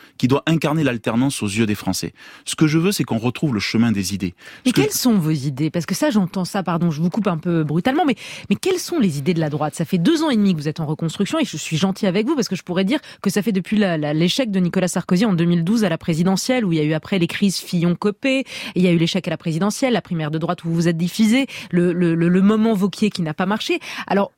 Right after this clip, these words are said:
Speaker 2: depuis plusieurs années, on entend la droite dire « il faut les idées, les idées ». Mais c'est quoi les idées ?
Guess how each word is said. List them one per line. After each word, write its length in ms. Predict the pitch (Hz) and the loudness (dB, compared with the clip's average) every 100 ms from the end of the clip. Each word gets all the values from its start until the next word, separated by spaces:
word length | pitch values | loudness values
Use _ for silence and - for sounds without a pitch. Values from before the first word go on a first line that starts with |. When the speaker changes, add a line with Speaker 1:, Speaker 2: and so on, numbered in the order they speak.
| _ 247 | _ 2
Speaker 2:
depuis 340 | 220 - 240 185 170 _ _ - | 2 2 0 0 -4 _ _ -4
plusieurs 400 | 294 285 262 202 | 0 2 2 2
années, 160 | 214 349 | 2 2
on 80 | 285 | 2
entend 440 | 220 - 240 226 - | 2 2 4 2 2
la 140 | 214 | 0
droite 240 | 208 262 | 2 0
dire « 220 | 214 339 294 | 0 0 2
il 160 | 233 | 2
faut 300 | 214 - 285 | 0 0 2
les 200 | 277 220 | 2 2
idées, 220 | 214 180 240 | 2 2 2
les 180 | 220 | 2
idées ». 180 | 185 190 | 0 0
Mais 80 | 190 | -2
c'est 120 | - | -4
quoi 220 | - - 202 | -8 -6 -6
les 180 | 151 | -6
idées ? 220 | 151 156 | -8 -12